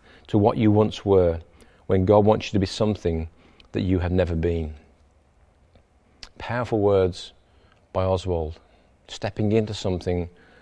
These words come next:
we've never been. I think it's true to say the normal we, un-, we, we all knew once has gone. That normal is not gonna come back in the same way.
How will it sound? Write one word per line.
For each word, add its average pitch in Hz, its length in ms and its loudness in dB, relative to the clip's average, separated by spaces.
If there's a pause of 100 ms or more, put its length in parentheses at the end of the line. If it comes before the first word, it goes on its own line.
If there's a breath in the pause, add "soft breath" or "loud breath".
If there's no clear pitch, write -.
(160 soft breath)
we've 92 140 2
never 92 280 2
been. 85 360 0 (1400 soft breath)
I - 60 -2
think 135 200 2
it's 107 100 -4
true 135 160 4
to 117 60 2
say 123 180 6
the 113 80 8
normal 113 340 8
we, 107 160 8
un-, 104 220 4
we, 113 160 4
we 117 340 6
all 110 220 10
knew 110 240 6
once 104 320 4
has 104 120 -2
gone. 113 300 -2 (140)
That 98 140 -4
normal 110 500 2
is 104 160 0
not - 320 -2
gonna 107 160 2
come 107 260 -4
back 104 240 -4
in 101 80 -2
the 98 80 -2
same 98 380 -4
way. 101 260 -4